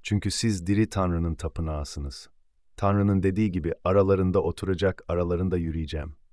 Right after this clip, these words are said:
Ben onların Tanrısı olacağım, onlar da benim halkım olacak. Bu nedenle onların arasından çıkıp ayrılın," diyor Efendi.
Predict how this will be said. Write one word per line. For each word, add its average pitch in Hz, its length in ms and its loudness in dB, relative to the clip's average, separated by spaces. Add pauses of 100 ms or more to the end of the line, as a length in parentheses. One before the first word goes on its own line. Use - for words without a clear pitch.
(140)
Ben 107 120 6
onların 110 380 6
Tanrısı 95 500 0
olacağım, 80 560 -2 (160)
onlar 95 340 2
da 95 120 2
benim 92 200 2
halkım 85 400 -2
olacak. - 500 -10 (920)
Bu 117 100 6
nedenle 104 420 6
onların 107 400 4
arasından 98 520 2
çıkıp - 320 -4
ayrılın," 95 440 2
diyor 78 180 -2
Efendi. 78 500 -6